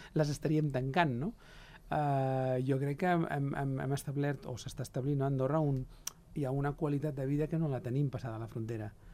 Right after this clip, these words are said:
Això també, tots som conscients, no? Que aquí es viu molt bé. La taxa, diguéssim, de delinqüència i tot això, ostres, eh, jo penso que és dels països més segurs que hi ha en el món, en aquest sentit. Quantes vegades n'hem sentit de, «No, no, jo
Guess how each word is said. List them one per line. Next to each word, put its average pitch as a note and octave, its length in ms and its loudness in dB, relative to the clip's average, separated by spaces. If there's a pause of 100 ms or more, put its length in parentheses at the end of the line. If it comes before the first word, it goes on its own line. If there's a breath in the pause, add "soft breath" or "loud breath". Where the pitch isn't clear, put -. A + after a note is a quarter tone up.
(140 loud breath)
Això - 200 -10
també, B2+ 460 0 (280)
tots C3 220 -6
som C#3+ 100 -2
conscients, C#3+ 480 -2
no? C3+ 120 -4
Que C#3 100 -4
aquí A#2+ 160 -8
es A#2+ 60 -8
viu C#3 100 0
molt A#2+ 240 0
bé. D3 160 2 (560 loud breath)
La A#2+ 120 -6
taxa, B2+ 320 -6
diguéssim, B2 320 -4
de B2 140 -2 (260)
delinqüència B2 720 -2
i B2+ 80 -2
tot C3 160 -4
això, B2 220 0 (120)
ostres, C3 460 -4 (100)
eh, B2+ 160 -6
jo A#2+ 120 -6
penso A#2+ 200 -4
que C#3 140 2
és B2+ 100 -2
dels B2 160 -6
països B2 320 -2
més C3+ 140 -4
segurs C3 280 -4
que - 100 -2
hi C3 40 -2
ha B2 40 -4
en A#2 40 -4
el A2 80 -4
món, C3 240 0 (520 loud breath)
en C#3+ 120 2
aquest B2+ 220 -4
sentit. A#2+ 320 -2 (420 loud breath)
Quantes B2+ 320 -2
vegades C3 260 4
n'hem C#3 140 2
sentit C3+ 320 0
de, C3 160 2
«No, C3+ 100 2
no, F#3 140 8
jo C#3+ 80 4